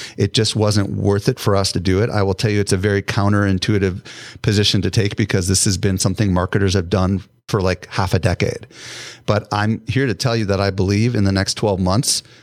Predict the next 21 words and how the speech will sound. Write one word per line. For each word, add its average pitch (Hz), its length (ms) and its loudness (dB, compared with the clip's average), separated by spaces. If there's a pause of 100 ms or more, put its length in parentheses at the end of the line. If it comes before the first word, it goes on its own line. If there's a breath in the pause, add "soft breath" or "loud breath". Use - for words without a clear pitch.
(120)
you're 107 120 2
gonna 101 220 2
see 104 300 2
that 92 340 0
the 95 300 0 (100)
new 101 240 2
standard 101 540 0
is 90 120 2
not 110 280 0
going 98 240 0
to 95 80 0
be 87 320 0 (380 loud breath)
to 98 280 0
consistently 101 1300 0
retweet 95 640 0
over 95 300 2
and 92 100 2
over 90 240 2
again 82 420 -2 (440 loud breath)
our 87 120 4
content. 76 600 0